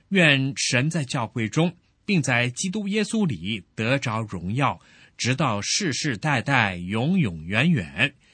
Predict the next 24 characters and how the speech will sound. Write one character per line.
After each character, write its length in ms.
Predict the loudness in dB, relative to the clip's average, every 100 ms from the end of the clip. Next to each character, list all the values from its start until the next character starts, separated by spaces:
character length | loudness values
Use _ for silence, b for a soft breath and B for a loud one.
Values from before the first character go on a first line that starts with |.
| b
愿 220 | 0 2
这 120 | 0
事 420 | -2 0 2 0 -4 -4
得 120 | -2
以 160 | -2
成 340 | -6 -10 -8 0
就。 220 | 0 0 _ _ _ _ _ _ _ _ _ B B B B B
世 340 | -2 2 0
界 240 | 2 0 2
呢， 100 | 0
是 180 | -2 0
没 200 | 2 2
有 200 | 0 -2
终 240 | 0 0
结 280 | -2 -6 -4
的， 180 | -4 -6 _ b b b
我 120 | 4
们 140 | 4 4
都 140 | 2
将 180 | 2 2
会 100 | 0
被 180 | 0 -2
带 280 | 0 -2 0
到 260 | -2 -2